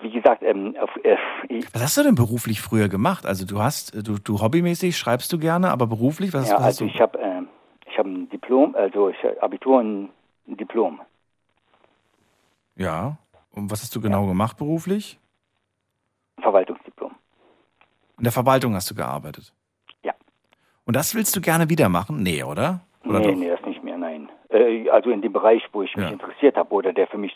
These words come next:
Speaker 1: zugeschnitten war aufgrund meines, äh, meines Lebensweges, ja.
Speaker 2: Aber was würdest du denn jetzt, was würdest du denn jetzt gerne machen beruflich? Wenn du dir von allen Berufen, die es auf der Welt gibt, dir einen aussuchen könntest, der dir Spaß macht, der nicht zu anstrengend ist,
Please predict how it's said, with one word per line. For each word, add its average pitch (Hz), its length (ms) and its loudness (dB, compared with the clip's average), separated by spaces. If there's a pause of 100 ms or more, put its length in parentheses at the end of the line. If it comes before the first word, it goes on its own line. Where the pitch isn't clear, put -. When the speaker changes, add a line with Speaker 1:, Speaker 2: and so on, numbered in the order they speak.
Speaker 1:
zugeschnitten 123 500 -8
war - 200 4
aufgrund 101 340 -6
meines, 92 340 -2 (280)
äh, 82 260 -2
meines 87 440 -10
Lebensweges, 85 600 -4 (140)
ja. - 160 -10 (380)
Speaker 2:
Aber 120 180 -2
was 123 160 -2
würdest - 180 -6
du 151 60 -2
denn - 60 2
jetzt, - 140 -8
was 123 140 -6
würdest - 180 -10
du 190 40 -6
denn 196 60 0
jetzt - 120 -14
gerne 85 220 -4
machen 80 280 -8
beruflich? 85 440 -10
Wenn 117 80 0
du 143 80 2
dir 160 100 6
von 165 140 0
allen 196 320 4
Berufen, 190 420 0
die 170 80 0
es 175 100 -2
auf 156 120 -2
der 135 140 -2
Welt 147 200 0
gibt, - 320 -6
dir 120 120 2
einen 131 180 0
aussuchen 117 460 -2
könntest, 95 480 -4
der 101 80 0
dir 107 140 0
Spaß 147 380 2
macht, 135 240 2
der 113 80 0
nicht 101 180 -2
zu 123 120 -2
anstrengend 131 580 -2
ist, 123 360 -4